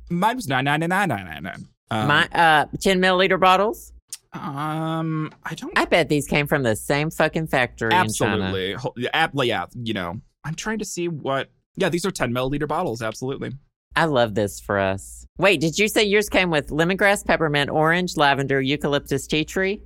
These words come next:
Speaker 1: Um, yes. Abs-, those are it. We have the
Speaker 2: Look
Speaker 1: same
Speaker 2: at
Speaker 1: one.
Speaker 2: us.
Speaker 1: Um,
Speaker 2: We're in sync.
Speaker 1: So,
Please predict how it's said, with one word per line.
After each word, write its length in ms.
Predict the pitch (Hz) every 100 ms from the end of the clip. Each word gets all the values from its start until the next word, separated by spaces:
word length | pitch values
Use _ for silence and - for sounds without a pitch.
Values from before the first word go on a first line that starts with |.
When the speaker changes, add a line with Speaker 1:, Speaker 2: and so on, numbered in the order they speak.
| - - _
Speaker 1:
Um, 640 | - 113 113 113 110 110 113
yes. 520 | 113 147 - - - - _ -
Abs-, 240 | 113 -
those 280 | 123 117 120
are 120 | 160
it. 160 | 220 - - _ _ -
We 140 | 156
have 180 | 165 127
the 80 | -
Speaker 2:
Look 120 | 120
Speaker 1:
same 100 | 107
Speaker 2:
at 80 | 95
Speaker 1:
one. 240 | 95 95
Speaker 2:
us. 280 | 98 - - - -
Speaker 1:
Um, 220 | 165 139
Speaker 2:
We're 80 | 131
in 160 | 113
sync. 600 | - - 113 104 92 - - -
Speaker 1:
So, 320 | - - 190